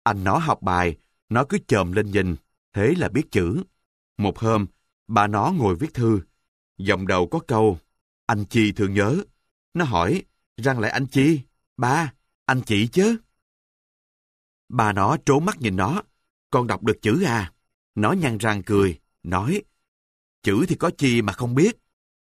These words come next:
Ba nó đưa tờ báo Nhân dân, chỉ cái đầu đề nói, "Con đọc ba nghe." Nó đọc vanh vách.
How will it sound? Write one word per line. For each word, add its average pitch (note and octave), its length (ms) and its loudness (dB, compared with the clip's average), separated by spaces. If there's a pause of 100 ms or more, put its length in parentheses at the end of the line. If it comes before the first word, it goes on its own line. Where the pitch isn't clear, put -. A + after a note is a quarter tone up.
Ba A2 200 2
nó G#2+ 280 2
đưa C3 180 4
tờ G#2 160 0
báo F#2 180 2
Nhân D3 240 -4
dân, A2 220 2 (520)
chỉ G2+ 140 2
cái F3+ 160 0
đầu G2 180 0
đề F#2+ 180 2
nói, G2+ 320 -2 (460)
"Con A#2+ 180 0
đọc F#2+ 160 -4
ba G#2+ 140 -2
nghe." A2+ 300 -4 (380)
Nó G2+ 200 2
đọc A#2+ 260 -2
vanh F2 180 -4
vách. C#3 180 0